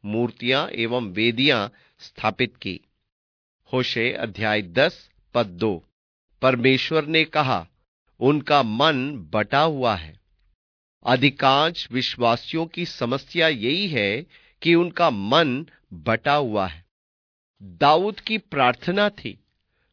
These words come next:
भजन संहिता छियासी ग्यारह, "मुझको एक चित कर कि मैं तेरे नाम का भय मानूं।" अर्थात, "मुझे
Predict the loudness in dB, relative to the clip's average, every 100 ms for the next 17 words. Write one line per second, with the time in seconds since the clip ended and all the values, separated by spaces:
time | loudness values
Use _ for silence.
0 | _ -4 0 2 2 0 -2 -2 -2 -2
1 | -2 -4 -8 -4 -2 -2 -6 -10 -10 -6
2 | -2 0 0 -4 -10 _ _ _ _ _
3 | _ _ _ -4 4 4 4 -4 -2 -2
4 | -2 -8 _ _ _ _ 0 2 0 _
5 | _ -8 -8 -8 -8 -8 -10 _ _ _
6 | -4 -4 0 0 2 0 -4 -2 0 0
7 | 0 0 -2 -4 -4 -4 -6 -6 -6 -4
8 | -8 -8 -14 _ _ _ _ _ _ _
9 | _ _ 0 2 2 0 2 2 -2 _
10 | _ -4 -2 4 2